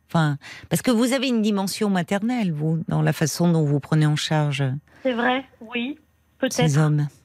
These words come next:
Speaker 2: Peut-être, oui, oui, peut-être.
Speaker 1: Enfin, là, vous en percevez les limites, en tout cas.
Speaker 2: Exactement.
Speaker 1: Bon.
Speaker 2: Et du coup, je ne sais pas si, euh, continuer cette relation avec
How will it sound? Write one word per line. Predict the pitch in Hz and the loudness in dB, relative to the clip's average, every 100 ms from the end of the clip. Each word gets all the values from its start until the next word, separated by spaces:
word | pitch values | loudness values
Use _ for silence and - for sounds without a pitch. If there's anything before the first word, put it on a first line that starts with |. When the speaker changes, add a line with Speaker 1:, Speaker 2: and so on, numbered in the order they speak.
| - | -8
Speaker 2:
Peut-être, | 262 - 233 - - | -6 -2 -2 -4 -8
oui, | 247 254 | -2 0
oui, | 247 277 | 0 0
peut-être. | - 254 220 214 | -2 -2 -2 0
Speaker 1:
Enfin, | 262 - | -2 -2
là, | 240 294 | -2 -2
vous | 269 269 226 | -2 -2 -2
en | 233 | -4
percevez | 240 - 226 214 | -6 -4 -2 0
les | 208 214 | 2 2
limites, | 208 226 214 - | 0 0 -2 -4
en | 165 | -6
tout | - | -6
cas. | - 165 156 _ _ _ _ _ _ _ _ _ _ _ | -4 -4 -4 _ _ _ _ _ _ _ _ _ _ _
Speaker 2:
Exactement. | 294 240 285 392 - 392 311 339 | -4 0 -2 -2 -4 -2 -2 -2
Speaker 1:
Bon. | 151 143 | -4 -4
Speaker 2:
Et | 277 285 285 240 | -2 -2 -2 -4
du | 254 | -10
coup, | - 359 381 | -6 -4 -2
je | 349 302 | -2 -6
ne | - - | -6 -8
sais | 302 | -6
pas | - 320 349 - - | -2 -2 -2 -8 -14
si, | 294 320 349 - - - - - _ - | -8 -6 -8 -14 -20 -20 -20 -20 _ -4
euh, | 247 240 233 226 226 220 | -2 0 -2 -2 -2 -4
continuer | - 285 277 311 311 | -6 -8 -4 -2 0
cette | 311 - | -2 -2
relation | 294 285 285 - - 320 311 | 0 0 -2 -6 -8 -4 -2
avec | 277 262 | -2 -4